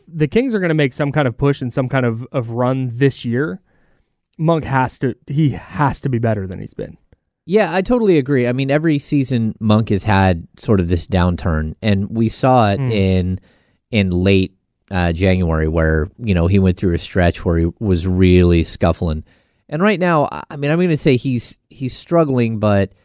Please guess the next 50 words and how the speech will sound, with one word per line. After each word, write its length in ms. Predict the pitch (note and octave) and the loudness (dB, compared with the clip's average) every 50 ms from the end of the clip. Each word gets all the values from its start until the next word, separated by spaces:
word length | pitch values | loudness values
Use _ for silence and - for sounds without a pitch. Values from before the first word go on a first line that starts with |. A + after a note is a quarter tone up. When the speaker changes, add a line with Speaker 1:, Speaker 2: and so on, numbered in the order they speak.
| _ _ _ _ _ _ _ _ _ | _ _ _ _ _ _ _ _ _
Speaker 2:
you 80 | B2 A2 | -2 2
know, 180 | G#2 G2+ G#2 | 2 4 4
over 200 | G#2+ A2 A#2 A#2 | 4 4 4 4
his 140 | G#2+ G2 G2+ | 2 2 0
last 360 | G2 G2+ G2 G2 G2 - - | 0 0 0 0 0 -2 -4
four 260 | - - A2 G#2 G#2 G2 | -6 -2 0 2 2 2
games, 640 | F2+ G#2+ G#2 G2+ G2 G2 F#2+ F#2+ F2+ - - - | 2 2 2 2 2 2 2 0 -2 -6 -10 -14
he's 260 | - A2 C#3+ D3 C3+ - | -10 -6 -4 -4 -4 -2
still 280 | - G3+ F#3+ D3 A2+ - | 0 2 4 4 2 0
averaging, 800 | F#2+ G2 G2 G2 G2 G2 F2 - G2 F#2+ F#2+ F#2+ F#2 F2+ F2+ - _ _ _ _ _ _ _ _ _ _ _ _ _ - | -2 -4 -4 -2 -2 -2 -2 0 0 0 2 0 0 -2 -4 -6 _ _ _ _ _ _ _ _ _ _ _ _ _ -12
I 160 | - - G#2 | -6 -4 -2
don't 120 | G2 F2 D#2+ | 0 2 2
know, 280 | D#2 D#2 E2 F2 F2+ - - | 4 4 4 2 2 -2 -8
what, 300 | - F#2+ F#2+ E2+ D#2 - - _ _ _ | -8 -4 -4 -4 -4 -4 -8 _ _ _
fourteen, 560 | _ _ - A#2+ G#2 G2 - - G#2 G2+ G#2 | _ _ 0 0 0 0 0 -2 -2 -2 -2
fifteen 340 | - A2 F#2+ - - G#2 F#2 | -2 -2 -4 -2 -4 -6 -6
points 300 | E2+ - G2+ F#2 - - | -2 -2 -2 -2 -2 -4
a 40 | G2 | -4
game. 380 | - G#2+ G#2+ F#2 E2+ D#2+ E2+ - _ _ _ | 0 2 2 2 2 -2 -4 -8 _ _ _
Speaker 1:
Mm-hmm. 280 | C#3+ C#3 A#2 B2 C3 B2 - | -8 -6 -6 -4 -6 -6 -4
Speaker 2:
Uh, 300 | G#2+ G2+ F#2+ F#2+ F#2+ - - | -4 -2 -2 -2 -2 -2 0
well, 260 | D3+ D3+ C#3+ C#3 - | 2 2 2 2 0
maybe, 300 | - C3+ C3+ B2+ B2+ A#2+ - | 0 0 0 2 0 -2 -2
no, 180 | B2+ A#2+ A2+ A2 | 0 2 2 4
he's 140 | A2 G#2 - | 2 2 2
down 160 | B2 A#2 A2 | 0 0 0
to 60 | G2+ | -2
twelve 460 | - - F#2 E2 D#2+ E2 - - - _ | -4 -4 -4 -4 -4 -6 -10 -14 -8 _
over 160 | A#2 G#2+ G2 G2 | 0 2 2 2
his 120 | F2+ G2 | 2 2
last 220 | F#2+ F2+ F2 - | 0 0 0 -2
four 180 | - F#2+ F2+ F2 | -2 -2 -2 -2
games. 320 | E2 E2 D2+ - - - | -2 -4 -6 -8 -10 -14
But 300 | - A#2 A#2 A2 G#2 - G#2 | -6 -2 0 0 0 -2 -6
the 60 | G#2+ | -4
problem 260 | - C#3+ C3+ B2+ A#2+ A#2+ | 0 2 2 2 2 0
that 100 | F2 G2 | -2 0
you 120 | G#2+ G2+ | 0 2
have 280 | F#2+ G2+ G2+ G2+ G2 F#2 | 2 2 2 2 2 0
is 120 | F#2 F2 F2+ | 0 -2 0
he's, 360 | F#2+ F#2 F2 F2 - - - _ - | -2 -2 -2 -4 -6 -12 -16 _ -8
he's 220 | G#2+ G#2 G2 F2+ | -4 -4 -4 -4
shooting 400 | - - - B2+ A2 G#2 F#2+ F2 | -6 -2 -2 0 0 0 0 0
thirty-eight 460 | - A2+ G#2+ G2+ G2 G2 G2+ F#2 F#2 | 2 2 2 4 4 4 4 2 0
point 200 | - G2 F#2+ F2 | -2 -2 -2 -2
three 200 | - - G2 F2+ | -2 -2 -2 -2
percent 340 | - G2 F#2+ - G#2+ F2+ - | -2 -4 -4 -2 -4 -4 -4
from 140 | - F2+ E2 | -6 -6 -6
the 80 | E2 | -8
field 420 | - - C3 A#2 G2+ F#2 F#2 F2 | -4 0 2 4 4 4 2 0